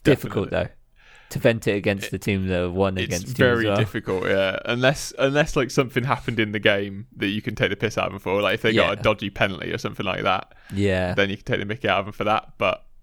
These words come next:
Speaker 2: Even
Speaker 1: it
Speaker 2: that, it's hard to take the mick out of them for that.
Speaker 1: Yeah. Yeah, I, I don't know. I'm trying to think of anything where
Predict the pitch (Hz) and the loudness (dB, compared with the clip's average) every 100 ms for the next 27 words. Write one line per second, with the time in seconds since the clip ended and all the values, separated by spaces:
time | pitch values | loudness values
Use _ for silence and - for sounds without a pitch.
0 | - - 117 123 117 - 117 110 - 127 | -10 -2 0 0 0 0 0 0 -2 -4
1 | 104 107 113 117 101 - 85 87 98 92 | -2 -2 0 0 0 -2 -4 -4 -10 -12
2 | - 87 85 90 98 90 - - - - | -6 -2 0 2 2 0 -4 -10 -20 -20
3 | _ _ _ _ _ _ _ _ - 123 | _ _ _ _ _ _ _ _ 0 2
4 | 98 90 - 120 120 113 123 131 120 110 | 2 0 0 0 2 2 0 0 -2 2
5 | 135 123 123 117 - 113 110 110 98 98 | 2 2 0 0 0 0 0 -2 -2 -4
6 | 104 98 98 104 - | 0 0 0 -2 -8